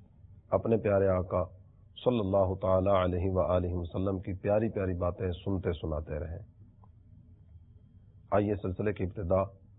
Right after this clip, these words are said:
نبی رحمت شفیع امت صلی اللہ تعالی علیہ وآلہ وسلم کی ذات اقدس پر درود پاک پڑھنے کی فضیلت سے کرتے ہیں۔ نبی رحمت صلی اللہ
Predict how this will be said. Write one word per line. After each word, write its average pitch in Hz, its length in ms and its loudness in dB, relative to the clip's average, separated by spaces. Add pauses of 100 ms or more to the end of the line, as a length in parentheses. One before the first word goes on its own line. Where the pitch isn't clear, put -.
(680)
نبی 110 260 4
رحمت 104 380 2
شفیع 101 320 0 (160)
امت 95 340 2
صلی 92 140 0
اللہ 92 400 4
تعالی 92 420 6
علیہ 90 220 2
وآلہ 90 460 2
وسلم 92 460 -2
کی 90 160 -6
ذات 90 320 2 (120)
اقدس 98 520 -2
پر 104 100 -4 (840)
درود 107 200 2 (120)
پاک 98 240 -2
پڑھنے 95 320 0
کی 92 300 -4 (400)
فضیلت 92 380 0
سے 90 80 -6
کرتے 78 360 -6
ہیں۔ 92 100 -12 (1200)
نبی 117 260 4
رحمت 107 320 2
صلی 104 140 0
اللہ 98 320 4